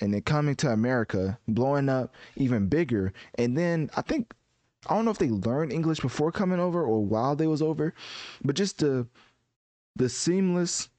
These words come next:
integration into American culture, going to the White House,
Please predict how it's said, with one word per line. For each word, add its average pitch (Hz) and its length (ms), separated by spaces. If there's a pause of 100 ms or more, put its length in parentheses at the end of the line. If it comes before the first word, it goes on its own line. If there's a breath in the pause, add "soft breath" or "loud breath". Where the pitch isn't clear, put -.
(220)
integration 117 800
into 117 380
American 110 800 (520)
culture, 117 520 (840)
going 123 180
to 120 140
the 110 80
White 113 220
House, 110 500